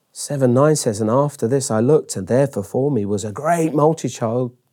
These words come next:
multitude that no one could count, from every nation, tribe, people, and language, standing before the throne and before the Lamb." Wow, what a day. What a day. And part of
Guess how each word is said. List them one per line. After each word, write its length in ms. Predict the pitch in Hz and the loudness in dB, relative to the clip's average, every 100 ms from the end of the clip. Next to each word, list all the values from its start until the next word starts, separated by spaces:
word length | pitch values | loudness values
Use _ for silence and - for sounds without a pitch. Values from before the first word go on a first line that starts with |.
| - | -8
multitude 500 | 135 151 156 110 123 | 0 2 0 -4 -4
that 140 | 143 151 | -4 0
no 380 | 214 254 320 339 | 4 6 8 6
one 200 | 254 185 | 4 4
could 200 | - - | -2 -2
count, 320 | 190 147 - - | -2 -2 -2 -14
from 140 | - 117 | -8 -2
every 400 | 139 139 127 117 | 2 2 4 4
nation, 540 | 123 135 131 - 101 | 4 4 2 -2 -4
tribe, 380 | - 156 139 123 | -2 -2 0 0
people, 300 | - 131 113 | -2 -2 -2
and 100 | 107 | -2
language, 420 | 120 131 110 98 _ _ | 0 0 0 -4 _ _
standing 680 | - - 170 208 202 196 190 | -4 0 4 4 6 6 6
before 420 | 190 185 185 180 | 4 4 4 4
the 100 | 175 | 2
throne 340 | - 170 175 135 | -2 0 0 0
and 80 | |
before 280 | 120 - 160 156 | -6 -6 -4 -2
the 60 | |
Lamb." 240 | 147 175 - _ _ _ _ _ _ _ _ _ | -4 -8 -14 _ _ _ _ _ _ _ _ _
Wow, 180 | 120 117 | -8 -6
what 140 | 104 | -6
a 80 | 107 | -6
day. 300 | 104 104 90 _ _ _ _ - | -8 -10 -12 _ _ _ _ -12
What 160 | 104 | -8
a 80 | 101 | -8
day. 200 | 95 87 _ _ _ _ _ _ _ - | -10 -14 _ _ _ _ _ _ _ -14
And 200 | 104 90 | -12 -2
part 240 | 202 214 | 2 2
of 280 | 107 90 | 2 -2